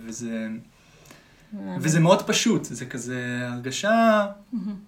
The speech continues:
Speaker 1: פשוטה ושובה אותך כזה, ואני... כן, זה... שאת קצת גדולה, כאילו, יש גם את העניין של, אה, באמת פרפרים בבטן, שזה משהו שהוא מוכר, ואתה, אתה מרגיש שאתה מחפש את הבן אדם, אתה מחפש לראות אותו שוב ושוב, אתה ראית אותו, אבל אתה רק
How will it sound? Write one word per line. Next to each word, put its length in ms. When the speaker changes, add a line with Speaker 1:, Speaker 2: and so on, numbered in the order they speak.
Speaker 1:
פשוטה 300
ושובה 460
אותך 340
כזה, 220
ואני... 640
כן, 320
זה... 240
שאת 280
קצת 300
גדולה, 340
כאילו, 160
יש 100
גם 80
את 60
העניין 220
של, 360
אה, 220
באמת 220
פרפרים 400
בבטן, 460
שזה 220
משהו 200
שהוא 200
מוכר, 520
ואתה, 1500
אתה 80
מרגיש 560
שאתה 120
מחפש 400
את 40
הבן 200
אדם, 280
אתה 80
מחפש 420
לראות 280
אותו 280
שוב 220
ושוב, 280
אתה 140
ראית 320
אותו, 200
אבל 160
אתה 120
רק 240